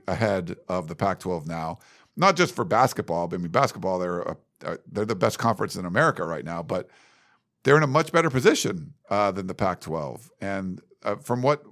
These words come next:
you know, Brett Yormark said on the, uh, uh, Wilner and Canzano podcast is that they, all those schools have signed their grant of rights. So the Pac-twelve can't go in and take a Houston or a B Y U or anything at this point, even if they wanted to.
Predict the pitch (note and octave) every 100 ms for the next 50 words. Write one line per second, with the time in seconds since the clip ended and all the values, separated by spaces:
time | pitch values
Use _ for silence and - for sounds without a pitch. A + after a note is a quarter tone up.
0 | _ _ _ A#2 F#2+ - G#2+ G2+ F2 B2+
1 | B2 B2+ C3 - B2+ A#2+ A2 G2+ G2 F#2+
2 | F2+ F2 E2 F2 _ _ _ _ _ _
3 | _ _ - F2 E2 E2 - A#2+ A2+ G#2+
4 | G#2+ F#2+ F2+ F2+ E2+ A2+ C#3 F#2+ G#2+ G2
5 | F#2 F2 F#2 - F#2 E2+ F#2 - G#2 G#2
6 | G2 A#2 C#3 C3+ - C3 A#2 - A2+ A2
7 | G#2+ G2 G2+ G#2 F#2 G#2 D#2+ - F2 E2+
8 | E2 - _ _ _ _ _ _ - C3
9 | - - - C#3 C3 G#2+ A#2 A2+ G#2 F#2+
10 | A2 G2+ G2 G2+ A#2 - G#2 G2 F#2 F2+
11 | F2+ E2+ G#2 G2+ G2+ G2 G2+ G2 F#2 F2
12 | F2 F2+ D#2 E2+ - F2 D#2+ - E2+ F#2+
13 | E2 F2 C3+ A#2+ - D2+ D#2